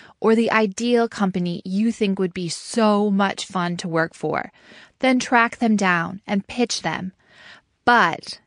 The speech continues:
we'll get to that in a bit. First, if you were lost like I was, how do you identify your dream job?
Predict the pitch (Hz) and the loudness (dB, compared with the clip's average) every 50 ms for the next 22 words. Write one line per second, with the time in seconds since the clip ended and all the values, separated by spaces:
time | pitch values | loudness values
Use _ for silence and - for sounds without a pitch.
0 | _ _ - 208 220 226 226 220 226 220 - - 208 196 202 190 175 - - - | _ _ 4 6 8 8 8 8 6 4 2 2 2 4 4 2 2 0 -2 -2
1 | 165 165 160 170 160 131 - - - - - - _ _ _ _ - - - - | -2 -2 0 0 -2 -2 -4 -6 -10 -10 -10 -12 _ _ _ _ -20 -10 -2 4
2 | 359 381 339 240 233 - - - - 247 247 233 - 240 240 240 233 233 233 226 | 6 8 8 8 6 2 -2 0 2 2 2 2 2 0 2 2 2 2 2 2
3 | 262 277 269 233 226 - - - - - 208 214 208 196 233 240 254 254 214 170 | 2 4 4 2 0 -4 -8 -12 -8 -2 0 0 2 4 4 4 4 4 4 2
4 | 156 - 104 - - 220 - - 330 381 359 381 392 359 349 349 277 - 302 311 | 0 -2 -4 -8 -12 -6 0 2 4 4 4 4 2 2 0 -2 -2 -2 -2 -2
5 | 339 339 339 - - - 196 190 185 180 180 170 190 185 185 185 180 175 175 - | -2 -4 -6 -6 -2 -2 0 0 0 -2 -2 -2 -4 -2 -2 -2 -2 -4 -4 -6
6 | 214 220 240 254 262 247 240 214 - 226 233 233 220 196 170 160 185 | -6 -4 -4 -2 -2 -2 -2 -2 0 2 2 2 2 0 -2 -4 -8